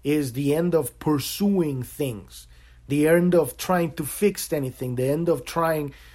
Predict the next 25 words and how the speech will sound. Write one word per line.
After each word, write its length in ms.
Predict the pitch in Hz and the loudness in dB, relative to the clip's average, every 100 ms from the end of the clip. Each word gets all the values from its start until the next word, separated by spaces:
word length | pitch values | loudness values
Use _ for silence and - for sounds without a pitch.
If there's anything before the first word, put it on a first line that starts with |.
| - - - | -20 -20 -10
the 160 | - 160 | 0 4
end 140 | 185 | 4
of 100 | 220 | 4
trying. 560 | - 208 233 262 165 - - - - _ _ _ _ - - - - - - | 2 0 0 0 -4 -10 -20 -20 -20 _ _ _ _ -20 -20 -20 -20 -18 -6
'Cause 180 | 143 | -4
in, 140 | 156 160 | -4 -4
in 180 | 165 160 | -2 2
this, 320 | 170 135 - | 0 0 -2
in 140 | 196 | 0
this 180 | 165 175 | 0 0
state, 560 | - - 190 156 139 - | -2 0 2 2 0 -8
you 340 | 139 165 185 185 | -4 0 0 0
are 320 | - 156 143 - | 2 2 2 -2
everything. 480 | 165 147 139 127 131 | -2 0 -4 -8 -6
It's 140 | 135 | -4
not 160 | 170 180 | -2 0
that 140 | 156 | -2
you 100 | 143 | -2
have 200 | 135 127 - | -4 -4 -8
access 500 | 123 147 165 - 127 | -8 -8 -8 -10 -10
to 180 | - 113 | -8 -6
everything, 380 | 107 104 107 107 | -6 -8 -12 -10
you 200 | 113 127 - | -8 -10 -8
are 280 | 135 143 127 | -2 0 -2
everything. 540 | 113 113 98 - - | -4 -8 -10 -14 -20